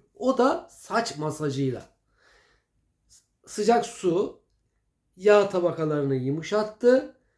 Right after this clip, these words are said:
"Gel beni masaj yap, ben dağıl-, masaj yaparsam ben buradan dağılıp gideceğim."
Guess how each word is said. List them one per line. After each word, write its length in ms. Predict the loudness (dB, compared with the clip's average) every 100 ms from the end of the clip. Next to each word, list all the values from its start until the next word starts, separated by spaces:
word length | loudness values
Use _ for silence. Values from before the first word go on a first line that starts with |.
| _ _ _ -2
"Gel 340 | 2 2 6
beni 160 | 4 4
masaj 520 | 0 0 2 2 2
yap, 240 | 0 2
ben 200 | 2 4
dağıl-, 500 | 4 4 2 -4 -8
masaj 360 | -6 -2 0 0
yaparsam 500 | 0 0 0 0 0
ben 160 | 0
buradan 320 | 2 2 2 2
dağılıp 300 | 2 2 0
gideceğim." 400 | 0 2 2